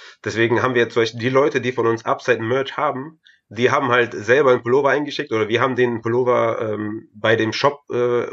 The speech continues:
klar gemacht, sag ich jetzt mal, für, für dreißig, vierzig Euro oder so,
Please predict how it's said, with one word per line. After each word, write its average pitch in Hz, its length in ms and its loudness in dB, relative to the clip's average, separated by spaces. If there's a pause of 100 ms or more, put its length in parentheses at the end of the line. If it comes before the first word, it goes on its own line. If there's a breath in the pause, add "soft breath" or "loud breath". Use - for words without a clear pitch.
(520)
klar 127 240 -2
gemacht, 120 220 -2
sag 123 100 0
ich 120 60 -2
jetzt 117 80 2
mal, 117 140 4
für, 110 200 -6
für 117 120 -4
dreißig, 110 380 0
vierzig - 240 -2
Euro 123 220 2
oder 120 120 4
so, 123 200 -2